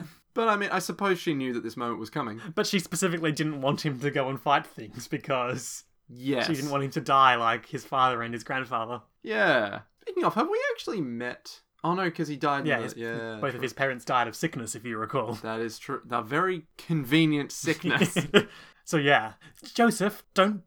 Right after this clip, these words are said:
Speaker 2: bother learning your, um, arithmetic at school, but
Speaker 1: Better get that
Speaker 2: study
Speaker 1: history
Speaker 2: up
Speaker 1: down, boy.
Speaker 2: The Art of War.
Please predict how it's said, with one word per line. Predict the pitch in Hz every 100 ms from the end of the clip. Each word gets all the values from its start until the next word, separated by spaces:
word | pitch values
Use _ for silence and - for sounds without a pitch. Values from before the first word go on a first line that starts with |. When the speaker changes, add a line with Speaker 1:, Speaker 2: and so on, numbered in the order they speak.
| -
Speaker 2:
bother | 190 185
learning | 190 185 185
your, | 180 180
um, | 165 170
arithmetic | 165 165 190 170 156 175 175
at | 160
school, | - - 185 165 226
but | 160 147 170 - - -
Speaker 1:
Better | - 110
get | - -
that | 95 -
Speaker 2:
study | 143 180
Speaker 1:
history | 185
Speaker 2:
up | 180
Speaker 1:
down, | 139 139
boy. | 139 165
Speaker 2:
The |
Art | 170 180
of | 175 143
War. | 160 175 156